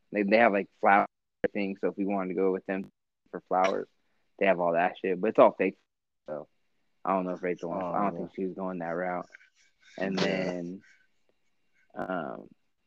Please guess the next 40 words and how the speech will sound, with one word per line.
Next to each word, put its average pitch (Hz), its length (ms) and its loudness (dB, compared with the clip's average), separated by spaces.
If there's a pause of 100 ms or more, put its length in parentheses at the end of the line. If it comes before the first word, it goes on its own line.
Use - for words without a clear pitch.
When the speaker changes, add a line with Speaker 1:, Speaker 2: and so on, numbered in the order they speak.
(640)
Speaker 1:
but 117 160 4
they 113 80 4
have, 123 160 10
like, 98 140 2
literally 110 280 2
every 98 240 2
fucking - 400 10
<coughs> - 20 -
kind. - 340 2 (1040)
Uh, 101 160 -2 (400)
I 104 40 0
mean, 92 180 -2
every 98 180 -4
fucking, 92 360 -4
the 90 80 -6
boutique, - 720 -10
the - 200 -12
fucking, 85 440 -6
all 90 160 -2
that 92 140 -2
other 87 200 -4 (180)
shit 92 200 -4
that 95 140 -8
they 95 80 -4
have 92 320 -4
fucking. 85 460 -10 (1200)
I 139 40 4
mean, 135 100 6
it's 131 100 4
pretty 165 240 8
tight. - 280 6 (1120)
That, 101 140 0
like, 98 140 -2
everything 98 300 -4
you 95 120 -6
need 95 320 -6
right 92 260 -2
there, 98 260 -4 (340)
but, 104 320 2 (300)
Speaker 2:
Mm-hmm. 92 280 -10